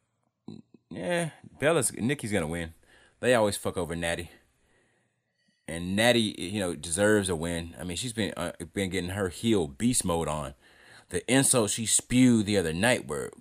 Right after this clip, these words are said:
legendary. But, you know, she's gonna lose 'cause they, for whatever reason, always back the Bellas' unqualified ass. In fact, the Bellas are the Betsy Dav-, Devos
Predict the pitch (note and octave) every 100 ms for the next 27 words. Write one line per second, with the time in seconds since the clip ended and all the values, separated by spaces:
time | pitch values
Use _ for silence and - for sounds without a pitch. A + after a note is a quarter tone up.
0 | _ C#2+ C#2 A2+ A#2 E2 D#2+ C2+ - _
1 | _ _ _ _ _ - C2+ E2+ D#2 -
2 | _ E2 C#2+ B1+ B1+ - A#2 F#2 D2 C#2
3 | C#2+ - - - E2 D#2 F2+ F2+ - D2+
4 | E2+ C#2+ G2+ F2+ F2 D#2+ - F2 E2+ E2
5 | D2 D2+ D#2 D2 D#2+ D2+ D2 D2+ - _
6 | F2+ - F2+ D#2+ - D#2+ D2+ D2+ C#2 -
7 | - - - - - B2 G3+ E3 - -
8 | _ B2+ A2+ E3 A3 A3 G3+ B2+ A2 F2
9 | D3 C#3+ C3+ G2 B2 A#2+ G2+ - B2+ A#2
10 | G#2+ G2+